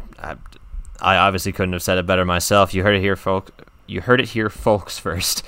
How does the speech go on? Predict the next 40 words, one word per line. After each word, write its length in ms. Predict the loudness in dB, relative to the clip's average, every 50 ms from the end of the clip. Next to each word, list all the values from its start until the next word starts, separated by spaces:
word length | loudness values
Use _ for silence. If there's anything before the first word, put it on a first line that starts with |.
| -12
<laughs> 80 | -6 0
You 100 | 4 6
heard 140 | 8 8 8
it 80 | 8 8
here 160 | 8 6 6
first, 340 | 4 2 0 0 0 -4 -8
folks. 320 | -10 -10 -10 -10 -8 -2
There 180 | 0 2 2 2
we 80 | 0
go. 300 | -4 -4 -6 -6 -6 -6 0
That, 260 | 4 4 4 4 4 4
that's, 300 | 4 6 6 4 4 0
<laughs> 140 | -2 -2 0
that's 260 | 2 2 2 0 -2
the 120 | -6 -6
line. 280 | -6 -6 -8 -10 -12 -14 -16 -18 -20 -20 -20 -20 -20 -20 -20 -20 -14 -8
Uh, 340 | -6 -6 -4 -4 -4 -6 -8 -10 -12 -16 -18 -18 -18 -20 -20 -20 -20 -20 -20 -20 -20 -20 -12 -10 -8
but, 380 | -4 0 0 0 0 0 -4 -6 -8 -8 -8 -8 -8 -8
yeah, 200 | -6 -4 -4 -4
thank 220 | -4 -6 -6 -8 -8
you 40 | -10
for 100 | -10 -10
those 180 | -10 -10 -10 -10 -8
insights, 640 | -8 -8 -6 -6 -6 -4 -4 -4 -4 -4 -6 -8
Brock. 440 | -8 -4 -2 -2 0 -2 -2 -4 -8 -6 -2
Uh, 260 | 0 2 2 2 0 -2
one, 220 | -2 -4 -4 -4 -2
another 300 | -2 -2 0 0 0 0
question 240 | 0 -2 -2 0 0
I 40 | 2
wanted 140 | 2 2 2
to 40 | 2
ask 360 | 2 2 2 2 0 -2 -6
is, 140 | -4 -4 -4
since 220 | -4 -4 -6 -4
we 100 | -2 0
are 120 | 0 0
so 180 | -2 -4 -8 -10
close, 560 | -10 -8 -6 -4 -4 -4 -4 -6 -8 -12 -14
t-, 140 | -16 -20 -20